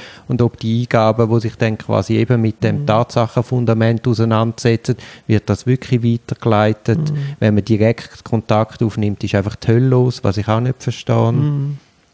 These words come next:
Speaker 2: Ich, es ist natürlich schwierig für mich, das zu beurteilen. Wenn mir Sachen vorenthalten würden,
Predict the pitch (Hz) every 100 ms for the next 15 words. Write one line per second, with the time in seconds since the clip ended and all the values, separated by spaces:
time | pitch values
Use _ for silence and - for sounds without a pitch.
0 | - 214 147 202 175 165 - 160 - -
1 | 82 - - - 185 - 190 156 - 165
2 | 156 - 156 156 147 160 160 156 143 139
3 | 156 147 139 147 147 131 143 160 - 156
4 | 151 156 - 143 143 143 135 156 156 143